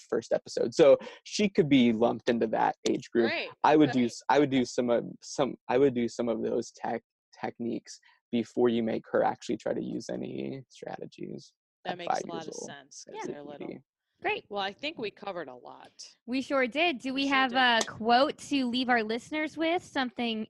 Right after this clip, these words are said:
Speaker 1: Heck yeah.
Speaker 3: inspirational? What do you
Speaker 1: Maria,
Speaker 3: got?
Speaker 1: I actually love your post,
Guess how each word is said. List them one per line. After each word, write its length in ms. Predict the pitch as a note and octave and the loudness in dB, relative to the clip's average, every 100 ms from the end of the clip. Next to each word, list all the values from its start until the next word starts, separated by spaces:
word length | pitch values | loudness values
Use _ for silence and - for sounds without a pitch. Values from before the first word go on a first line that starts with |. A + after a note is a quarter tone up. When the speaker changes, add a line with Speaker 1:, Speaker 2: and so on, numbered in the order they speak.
| - | 6
Speaker 1:
Heck 60 | |
yeah. 80 | F3 | 8
Speaker 3:
inspirational? 840 | E3+ C4 D#4 F4 F4+ B3+ D#4 E4+ E4+ _ _ _ _ - | 8 6 4 6 8 6 4 0 -8 _ _ _ _ 4
What 140 | D#4 | 6
do 40 | D#3+ | 8
you 100 | F#3+ | 8
Speaker 1:
Maria, 40 | |
Speaker 3:
got? 260 | E4 E4 A#3 | 8 8 6
Speaker 1:
I 100 | D3 | 6
actually 540 | E3+ E3+ - D#3+ D3+ B2+ | 6 4 0 -6 -4 -4
love 580 | B2 C3+ C#3 C#3+ C#3+ | 4 6 6 6 4
your 460 | C3 A#2+ C3 C3+ C3+ | -2 -2 0 2 0
post, 800 | - F3 E3+ B2+ C3 F#3 - | 2 6 8 8 8 2 -4